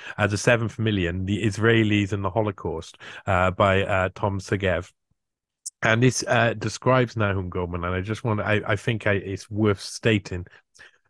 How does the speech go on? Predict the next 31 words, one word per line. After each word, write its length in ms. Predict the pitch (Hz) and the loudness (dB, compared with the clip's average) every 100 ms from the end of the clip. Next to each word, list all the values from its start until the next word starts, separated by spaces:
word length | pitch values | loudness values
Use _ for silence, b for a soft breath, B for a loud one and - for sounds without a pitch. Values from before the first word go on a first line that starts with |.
| _ | _
When 180 | 160 185 | 6 8
the 160 | 190 | 8
Israeli 640 | 185 151 190 190 131 104 110 | 6 6 6 8 6 4 2
and 140 | 110 | -2
Jewish 340 | 131 135 - | 0 0 0
representatives 960 | 131 127 - 104 120 117 101 85 90 - | 0 -2 -2 -2 -2 -2 -6 -6 -6 -8
walked 460 | - 101 117 - - | -4 4 4 4 2
out 240 | 120 117 | 2 2
of 160 | 113 107 | -2 -2
the 80 | 104 | -4
formal 340 | - 104 95 | 0 0 0
negotiations, 1040 | 95 92 95 92 - 98 90 82 80 - - B B | -2 -2 -2 -2 0 0 0 -6 -10 -14 -16 B B
Nahum 400 | 117 131 131 131 | 2 4 6 6
Goldman's 600 | 120 123 120 98 95 92 - 98 | 6 4 4 2 0 -6 -8 -4
great 320 | 120 123 - - | 2 2 2 0
hour 320 | 127 120 95 | 2 4 4
as 140 | 95 | 2
a 60 | 95 | 0
lobbyist 560 | 98 107 107 92 95 - | 2 2 0 -4 -6 -10
and 120 | - | -6
manipulator 720 | 101 101 104 90 90 - 90 | -2 0 -2 -2 -4 -2 -4
began. 540 | 87 113 101 101 85 85 _ B B B B - | -4 -6 -2 -2 -2 -8 _ B B B B 6
Goldman 380 | 135 143 120 123 | 8 8 6 4
organized 680 | - 143 139 143 143 147 - | 6 6 6 4 4 2 0
and 80 | 131 | -6
coordinated 920 | - 123 107 92 87 87 85 92 98 | -6 0 2 0 -2 -6 -2 0 0
a 120 | 95 | 0
worldwide 640 | 95 117 120 110 113 113 107 | 2 4 2 4 4 4 2
network 520 | 98 - 90 90 - | -2 -2 -4 -2 -2
of 100 | 95 | 0
activity 760 | 95 - - 85 87 87 87 | -2 -2 -4 -2 -2 -4 -4